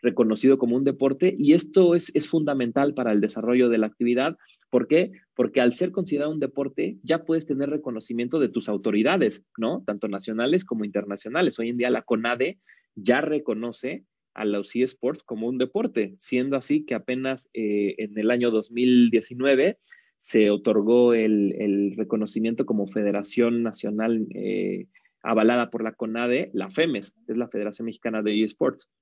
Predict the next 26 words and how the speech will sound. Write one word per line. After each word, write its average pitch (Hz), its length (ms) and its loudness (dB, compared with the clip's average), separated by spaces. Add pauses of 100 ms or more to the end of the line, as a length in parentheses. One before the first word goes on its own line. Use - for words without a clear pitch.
¿no? 123 260 -6 (240)
Que, 95 260 -2
que 98 160 -2
ya 113 200 2
tiene, 127 500 2 (240)
eh, 104 340 0
digamos, 113 560 0
apoyos 117 480 4
gubernamentales 117 760 2
a 107 40 -8
través 104 220 -2
de 110 100 -4
conade, 135 500 -2
ya 123 140 -2
tiene 104 240 -8
reconocimiento 101 680 -8
gubernamental, 107 800 -2 (320)
y 110 120 2
si 117 100 0
en 110 100 2
algún 117 240 6
momento 135 640 2 (300)
los 107 280 -2
eSports 123 720 4
se, 107 300 -6
yo, 120 180 2